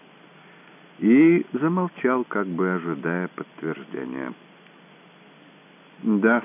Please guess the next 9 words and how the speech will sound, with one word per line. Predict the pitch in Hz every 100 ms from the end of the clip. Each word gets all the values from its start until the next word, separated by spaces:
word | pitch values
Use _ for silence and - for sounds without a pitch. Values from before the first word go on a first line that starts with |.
| -
сказал | 147 143 135
Ричард. | 127 - - - - - - - - -
"Вы | 85 95 92
взяли | 87 127 160 139
свои | - 90
бумаги?" | 73 73 71 67 69 - - - - - - - - - - -
Краузе | 101 117 110 110
легонько | 101 104 98 98
усмехнулся. | 95 - 101 - 76 73 - 73